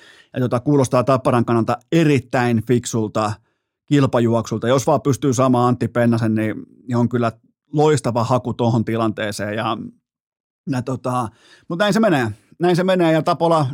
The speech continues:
nyt on tullut vahviste-, niinku vahvistus siitä, että Tapola jättää Tapparan kevään jälkeen. Siis loistava coachi, ehdottomasti laatu-, laatukoutsi, mut nyt on, tässä on kuitenkin hiekkalaatikko vastaan niinku <laughs> kulmahuone,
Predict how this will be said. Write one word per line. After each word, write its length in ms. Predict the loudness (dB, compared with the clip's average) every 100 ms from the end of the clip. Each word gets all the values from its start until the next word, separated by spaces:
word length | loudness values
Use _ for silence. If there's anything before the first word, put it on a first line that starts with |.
| -4
nyt 200 | -2 0
on 100 | 0 -2
tullut 240 | 0 2 2
vahviste-, 460 | 2 0 -2 -2 -4 -10 _
niinku 140 | -4 0
vahvistus 500 | 2 2 0 -2 -2
siitä, 240 | 0 0
että 120 | -2
Tapola 300 | -2 0 2
jättää 340 | 2 0 0 0
Tapparan 500 | 0 0 0 0 0
kevään 320 | 0 2 4 4
jälkeen. 460 | 2 0 -2 -2 -4 -16 _
Siis 160 | -8 -2
loistava 360 | 0 2 0
coachi, 420 | 2 0 0 -4 -10 -14 _ _
ehdottomasti 440 | 0 2 2 2
laatu-, 400 | 2 2 2 -2
laatukoutsi, 560 | 0 0 0 0 0 2
mut 140 | 0
nyt 160 | 0 2
on, 220 | 0 0 -4 _ _ _ _ _ _ _ _
tässä 140 | -2
on 60 | 0
kuitenkin 280 | 2 2 2
hiekkalaatikko 640 | 2 2 2 0 0 -2
vastaan 340 | -2 0 0 2
niinku 340 | 2 2 0 -2 -12 -20 -20 _ -2 0
<laughs> 680 | -2 -2 -4 _ -20 -8
kulmahuone, 760 | 0 2 2 2 0 0 -2